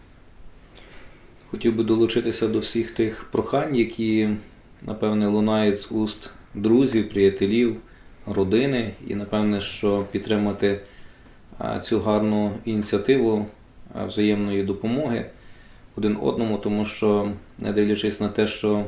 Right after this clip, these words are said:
в сьогоднішній час ми ще обходимо різдвяні свята і радість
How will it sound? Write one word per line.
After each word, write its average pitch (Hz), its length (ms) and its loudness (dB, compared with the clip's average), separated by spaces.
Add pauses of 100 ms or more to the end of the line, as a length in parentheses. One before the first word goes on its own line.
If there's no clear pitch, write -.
в - 40 -18
сьогоднішній 101 600 -4
час 107 340 -2
ми 101 140 -4
ще 101 360 -2 (680)
обходимо 104 520 2
різдвяні 98 560 0 (200)
свята - 540 0
і 98 480 -2 (360)
радість 113 640 2